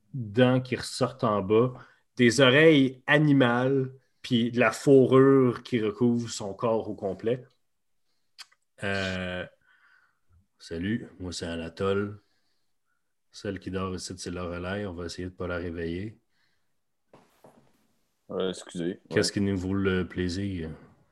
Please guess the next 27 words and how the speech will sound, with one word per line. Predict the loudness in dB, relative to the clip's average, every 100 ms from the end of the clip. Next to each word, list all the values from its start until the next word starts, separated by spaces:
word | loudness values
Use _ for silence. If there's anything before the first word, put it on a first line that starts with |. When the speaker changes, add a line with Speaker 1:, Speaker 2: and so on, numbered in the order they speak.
| _ _ _ _ _ _ _
Speaker 2:
Ben, | 0 0 0
on | -4 -6 -6
a | 0
vu | 2
que | 2
vous | 2
étiez, | -2 -2 0 2 4
euh, | 4 0 -4 -12 _ _ _ _ _ _ -8
mon | -2 0
ami | 0 2 2
Léo | 4 4
Warren, | 6 6 6 2 0
puis | -2
moi. | 0 0
Euh, | 0 -2 -4 -10 _ _ _ _ _ _ _ _ 0
euh, | 2 2 -2 _
je | -8 -6
vous |
présente | 4 6 6 4
Léo | 4 6
Warren | 6 6 4 0
en | 2
passant, | 4 4 2
il | -4
s'est | -4
pas | -2
nommé. | -2 -2 -4